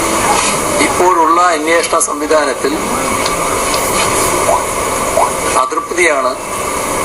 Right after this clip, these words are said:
പൊതുവെ കേരളത്തിൽ ഉയർന്നു വന്നത്.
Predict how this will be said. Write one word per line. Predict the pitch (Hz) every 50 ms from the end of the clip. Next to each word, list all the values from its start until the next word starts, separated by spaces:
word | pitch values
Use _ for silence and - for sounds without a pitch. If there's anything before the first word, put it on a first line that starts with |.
| - -
പൊതുവെ | 143 139 156 160 170 170 170 170 - - - - - - - - - - - - - - - - - - - - - - - - - - - - - - - - - - -
കേരളത്തിൽ | 147 143 143 139 143 135 - 135 127
ഉയർന്നു | 123 120 113 - 120
വന്നത്. | 107 98 - - - -